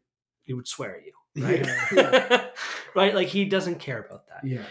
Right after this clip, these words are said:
Speaker 1: He would rather pay an expert to take care of that. Think about Liz from Kathy Allen or something like that. She's got a thousand things going on every day.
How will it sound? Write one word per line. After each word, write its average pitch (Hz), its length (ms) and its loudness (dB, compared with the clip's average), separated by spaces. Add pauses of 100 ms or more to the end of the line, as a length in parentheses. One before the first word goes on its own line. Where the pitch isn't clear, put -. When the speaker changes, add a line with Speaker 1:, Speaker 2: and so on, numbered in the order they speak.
(140)
Speaker 1:
He 151 260 10
would 151 200 12
rather 123 400 6
pay 120 380 2
an 113 120 0
expert 107 500 -4
to 131 80 -4
take 117 240 -2
care 104 220 -10
of 123 60 -12
that. 110 320 -12
Think 127 140 6
about 127 360 4 (120)
Liz 143 480 10
from 131 160 0
Kathy 123 380 -4
Allen 127 260 -16
or 123 60 -16
something 123 220 -12
like 120 140 -16
that. 113 180 -14 (260)
She's - 100 -18
got 113 140 -6
a 101 40 -10
thousand 135 580 0
things 117 260 -6
going 117 300 -10
on 113 180 -10
every 113 240 -8
day. - 160 -14